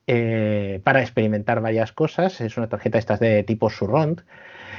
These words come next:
que tiene ocho salidas y dos entradas. Sigo haciendo experimentos con ellas. Y la otra novedad está detrás de los bytes. Tengo, eh, me estoy pasando a un router cuatro G.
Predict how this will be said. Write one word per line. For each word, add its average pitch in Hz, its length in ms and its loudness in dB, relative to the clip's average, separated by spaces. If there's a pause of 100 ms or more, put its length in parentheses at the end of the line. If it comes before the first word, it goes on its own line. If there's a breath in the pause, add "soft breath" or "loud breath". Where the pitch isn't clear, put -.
(120)
que 117 120 4
tiene 131 400 4
ocho 190 380 8
salidas 139 500 -2
y 107 60 -4
dos 131 220 -4
entradas. 175 520 2
Sigo - 540 0
haciendo 127 260 2
experimentos 113 480 0
con 113 140 -2
ellas. 175 360 2 (1000 soft breath)
Y 160 320 8
la 139 160 6
otra 156 220 4
novedad 175 480 6
está 196 500 -2
detrás 139 520 -4
de 139 100 -4
los 123 200 0
bytes. 175 460 -4
Tengo, 151 640 -4
eh, 131 480 2
me 143 80 0
estoy 175 160 -2
pasando 185 420 0
a 156 80 2
un 151 160 -4
router 135 280 -2
cuatro 113 260 -4
G. - 160 -16